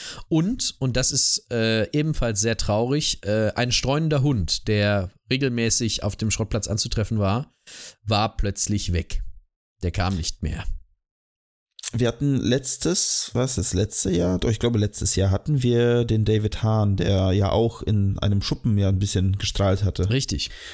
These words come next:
Speaker 2: Und, äh, der hat ja auch ein bisschen, also sagen wir so, großflächig gestrahlt, aber scheinbar schwächer und, äh,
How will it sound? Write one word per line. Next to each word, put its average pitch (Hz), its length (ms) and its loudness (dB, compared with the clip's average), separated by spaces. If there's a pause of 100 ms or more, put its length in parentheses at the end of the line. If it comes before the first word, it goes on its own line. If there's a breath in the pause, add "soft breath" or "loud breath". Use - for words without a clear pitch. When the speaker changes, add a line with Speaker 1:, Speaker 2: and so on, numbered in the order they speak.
(120 loud breath)
Speaker 2:
Und, 104 580 0
äh, 107 180 2
der 107 220 0
hat 127 100 0
ja - 80 2
auch 156 120 2
ein 175 60 0
bisschen, 131 360 0
also 110 200 0
sagen 117 160 0
wir 123 60 2
so, 120 240 2
großflächig 143 960 0
gestrahlt, 143 500 0
aber 123 160 0
scheinbar 123 300 0
schwächer 151 560 0
und, 123 420 0
äh, 117 240 2